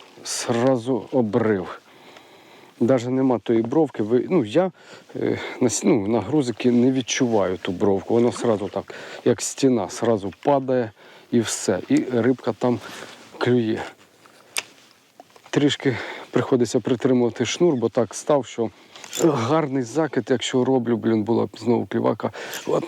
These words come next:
блін, ну там, бачите, це окунева Ельдорадо. Зараз пів води протащив, протащив. Ой, силіконка падає, і він б'є і б'є.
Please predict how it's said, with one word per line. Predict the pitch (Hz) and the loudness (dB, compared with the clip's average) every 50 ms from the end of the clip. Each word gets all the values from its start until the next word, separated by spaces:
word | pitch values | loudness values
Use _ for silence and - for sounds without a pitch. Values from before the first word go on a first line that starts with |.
| - | -6
блін, | - 110 98 175 196 196 202 190 180 175 147 | -4 2 2 2 2 2 -4 -2 0 2 2
ну | 139 135 | 2 2
там, | 123 - 143 120 113 | 2 2 0 2 2
бачите, | 110 151 170 - - - - 120 104 - | 0 0 -2 -2 -4 -4 -4 -4 -4 -4
це | - - - 135 | -4 0 0 2
окунева | - 143 120 - - 127 131 139 139 131 123 | 2 0 -2 0 2 2 4 4 4 4 2
Ельдорадо. | 117 110 110 120 117 117 107 98 101 104 - - - - - - - | 2 2 0 0 0 0 0 -2 -4 -6 -8 -10 -18 -20 -20 -12 -4
Зараз | - 127 120 117 110 - | 0 2 2 2 0 -4
пів | - - - 127 117 | -6 0 2 2 2
води | 110 120 117 107 123 117 - _ _ _ - | 2 2 0 2 0 0 0 _ _ _ -2
протащив, | - 123 123 131 117 - - 117 - - - 135 123 | 0 2 2 2 0 0 -4 -4 -2 0 0 0 0
протащив. | - - 120 110 - 117 - - 160 151 - - - - - - - - - - - - - - - - - - - - - - - - - - - - - - - - - _ _ - - - | 0 -2 -2 -2 -2 -2 0 2 2 2 2 0 -16 -16 -16 -16 -16 -16 -16 -14 -14 -14 -14 -14 -14 -14 -12 -12 -12 -12 -12 -12 -12 -12 -12 -14 -14 -16 -16 -18 -18 -20 -20 _ _ -8 -2 0
Ой, | 139 131 135 127 120 120 | 0 2 2 2 2 0
силіконка | 107 - - 139 131 123 - 151 139 117 - 131 | 0 2 2 2 2 4 2 2 2 2 0 -4
падає, | 120 - - 151 156 151 139 147 139 131 - | -4 -2 0 0 0 2 2 2 0 2 2
і | 135 123 | 0 2
він | 123 139 131 120 | 4 2 2 2
б'є | 113 113 123 131 147 147 147 139 | 0 -2 2 4 4 4 4 4
і | |
б'є. | 131 117 117 117 117 113 107 98 | 2 0 0 2 2 4 2 2